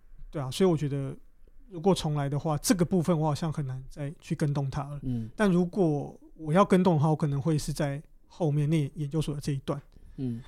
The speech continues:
Speaker 1: 那我可能会先就业，然后再来看看我需要什么，再去念什么样的所。
Speaker 2: 了解。
Speaker 1: 然后出国念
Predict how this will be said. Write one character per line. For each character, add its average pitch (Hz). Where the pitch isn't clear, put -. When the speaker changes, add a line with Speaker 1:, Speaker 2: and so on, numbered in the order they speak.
Speaker 1:
那 156
我 160
可 156
能 139
会 139
先 143
就 143
业， 135
然 143
后 -
再 151
来 131
看 147
看 131
我 147
需 -
要 147
什 147
么， 208
再 147
去 147
念 147
什 -
么 135
样 143
的 135
所。 -
Speaker 2:
了 127
解。 123
Speaker 1:
然 131
后 139
出 143
国 131
念 113